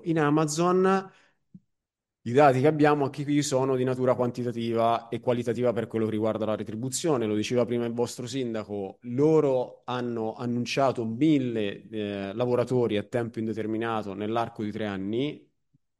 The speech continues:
Mille in tre anni non significa un terzo, un terzo, un terzo, quindi trecentotrentatré all'anno. Io ovviamente ho rapporti con gli altri sindaci che hanno ospitato impianti come questo per il paese.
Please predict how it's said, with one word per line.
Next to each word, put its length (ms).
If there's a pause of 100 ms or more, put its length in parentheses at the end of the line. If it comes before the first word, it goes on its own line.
(160)
Mille 320
in 120
tre 120
anni 180
non 140
significa 600
un 180
terzo, 340
un 80
terzo, 360
un 80
terzo, 300
quindi 180
trecentotrentatré 1080
all'anno. 560
Io 140
ovviamente 360
ho 40
rapporti 540
con 100
gli 80
altri 240
sindaci 400
che 40
hanno 180
ospitato 360
impianti 400
come 160
questo 300
per 100
il 80
paese. 640